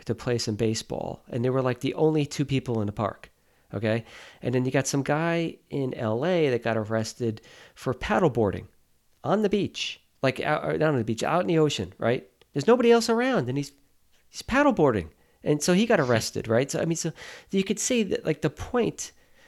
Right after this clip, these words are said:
of the crackdown is to send a message, right? The police and the governments are saying,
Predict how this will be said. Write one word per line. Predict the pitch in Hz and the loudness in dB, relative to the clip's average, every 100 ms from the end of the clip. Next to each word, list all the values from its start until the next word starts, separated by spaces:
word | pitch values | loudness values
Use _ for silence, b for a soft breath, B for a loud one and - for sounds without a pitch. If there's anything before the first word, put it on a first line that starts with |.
| b - | b -4
of | 147 143 135 | 2 2 2
the | 139 | -2
crackdown | - - 226 226 151 123 110 113 - b b b | -2 -2 -2 -2 -2 0 0 -2 -8 b b b
is | - 160 156 | 0 0 0
to | - 147 | -4 -6
send | - 190 190 180 | -2 0 2 2
a | |
message, | 170 170 - - - - | 2 0 0 -4 -8 -2
right? | 120 127 - | 0 0 -2
The | 123 | -4
police | 113 - 180 208 - - | -2 -4 -2 -2 -2 -2
and | 127 | -2
the | |
governments | 113 175 175 165 156 | 0 2 2 2 0
are | 139 | -2
saying, | - 143 | 0 0